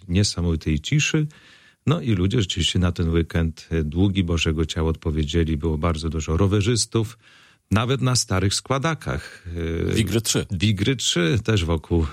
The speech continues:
Speaker 1: Jeziora Wigierskiego. No, takie frekwencje jeszcze nie było, więc ludzie przyjechali,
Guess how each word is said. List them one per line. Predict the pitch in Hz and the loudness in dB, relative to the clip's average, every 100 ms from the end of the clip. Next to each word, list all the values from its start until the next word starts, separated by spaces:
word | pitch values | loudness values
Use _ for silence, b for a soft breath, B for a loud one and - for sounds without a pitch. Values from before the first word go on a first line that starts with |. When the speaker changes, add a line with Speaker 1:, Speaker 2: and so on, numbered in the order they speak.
| 87 | 2
Speaker 1:
Jeziora | 85 82 92 90 | 2 4 2 0
Wigierskiego. | 80 82 80 - - 95 113 123 _ _ 90 | 0 0 0 0 0 2 2 -2 _ _ 0
No, | 104 | 0
takie | 92 92 131 | 0 -2 0
frekwencje | 117 113 117 113 - | 0 0 2 2 2
jeszcze | 120 110 - | 0 0 0
nie | 107 95 | 2 2
było, | 85 73 76 76 | 2 0 -2 0
więc | 95 - | 0 2
ludzie | 95 85 87 | 0 0 0
przyjechali, | - 127 110 101 87 85 | 0 0 0 2 0 2